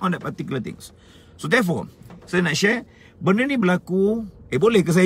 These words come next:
share ni? Alamak. Okey, siapa yang nak, saya kata, "Saya nak tahu, saya nak share." Boleh?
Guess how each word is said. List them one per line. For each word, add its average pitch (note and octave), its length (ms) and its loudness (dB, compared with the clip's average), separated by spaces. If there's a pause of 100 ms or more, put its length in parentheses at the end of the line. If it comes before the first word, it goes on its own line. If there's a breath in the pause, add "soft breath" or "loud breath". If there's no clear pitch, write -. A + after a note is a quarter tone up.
share G#3 240 2
ni? G#3 160 0
Alamak. D#3+ 1120 2
Okey, F3+ 240 2
siapa F3 240 -2
yang G3 80 2
nak, F#3+ 160 0
saya F#3+ 160 2
kata, F#3+ 160 2
"Saya F3 320 4
nak F#3+ 320 0 (160)
tahu, F3 400 4
saya F3+ 240 2
nak F#3 160 0
share." G3 240 2
Boleh? G3+ 320 2